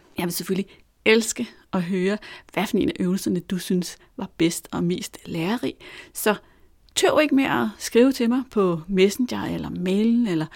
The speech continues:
hvor som helst, du har lyst. Og husk, at selvom forandring er krævende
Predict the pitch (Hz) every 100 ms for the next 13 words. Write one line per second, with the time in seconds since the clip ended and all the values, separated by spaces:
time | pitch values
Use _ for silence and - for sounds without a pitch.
0 | - - _ 208 - - 202 180 - -
1 | - _ - 190 170 165 - - - _
2 | - _ - 226 285 339 - - - -
3 | _ - - 247 - 247 - - 202 -
4 | - 233 - - _ 196 - - 170 170
5 | 202